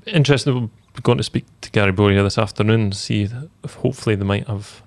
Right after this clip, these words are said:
be a bit closer. But the word that keeps coming back is either they get gazumped by a, another team coming in and getting the, the targets they're after by offering more money or playing in a higher league, or,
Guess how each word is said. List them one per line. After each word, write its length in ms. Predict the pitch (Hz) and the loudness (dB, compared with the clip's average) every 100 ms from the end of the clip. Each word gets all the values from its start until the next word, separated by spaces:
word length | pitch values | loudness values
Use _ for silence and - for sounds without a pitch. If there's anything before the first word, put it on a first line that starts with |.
| - | -6
be 80 | |
a 60 | 104 | -4
bit 140 | 104 | -4
closer. 300 | - 120 113 | -2 0 0
But 160 | 113 107 190 - - - - - - _ | 0 -2 -6 -18 -20 -20 -20 -20 -20 _
the 100 | 127 | 4
word 240 | 131 123 | 4 4
that 380 | - - - - | -2 -12 -10 -8
keeps 220 | - 123 | -4 -4
coming 200 | - 110 | 0 2
back 240 | 101 104 - | 2 2 0
is 380 | 98 - - 185 - - 233 - _ _ _ | -4 -6 -12 -16 -18 -20 -20 -20 _ _ _
either 260 | - 120 110 | 0 2 4
they 120 | 101 | 2
get 320 | 101 104 - _ _ _ _ - | 2 0 -4 _ _ _ _ 0
gazumped 640 | 107 98 123 151 - - _ _ | 2 4 2 0 -10 -18 _ _
by 440 | - 104 98 98 101 | 0 2 2 2 -2
a, 420 | - 120 - - | -4 -6 -6 -4
another 220 | 123 107 104 | 0 2 2
team 280 | - 110 101 | 0 0 0
coming 300 | - 107 101 | 0 2 2
in 140 | 101 | 2
and 100 | 101 | 0
getting 220 | 104 120 | -2 -2
the, 120 | 101 | -2
the 180 | 156 135 | -4 -6
targets 400 | - 107 98 104 | -4 -2 -2 -4
they're 160 | - 101 | -2 0
after 280 | 104 - 107 | 0 -2 -4
by 180 | 101 98 | -2 0
offering 360 | 98 - 104 | -2 -2 -2
more 160 | 101 101 | 0 0
money 300 | 104 110 107 | 2 2 2
or 200 | 110 110 - _ - | 0 -4 -8 _ -6
playing 220 | 110 104 | -2 0
in 80 | 98 | 2
a 100 | 95 | 2
higher 220 | 101 98 | 2 2
league, 320 | 101 123 - - - - - - _ - | 2 0 -2 -18 -20 -20 -20 -20 _ -2
or, 480 | 117 101 98 98 | 2 4 4 2